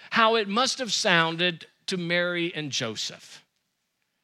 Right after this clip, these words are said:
You see, when we read the Christmas story, we know the end.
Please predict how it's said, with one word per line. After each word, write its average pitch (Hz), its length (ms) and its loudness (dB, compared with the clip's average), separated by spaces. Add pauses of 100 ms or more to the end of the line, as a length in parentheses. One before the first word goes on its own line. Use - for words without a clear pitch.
(280)
You 208 80 0
see, 262 220 6
when 214 260 2
we 294 220 4
read 262 420 0
the 202 80 0
Christmas 185 520 0
story, 143 640 0 (340)
we 247 200 4
know 196 540 2
the 180 200 2
end. 113 480 -2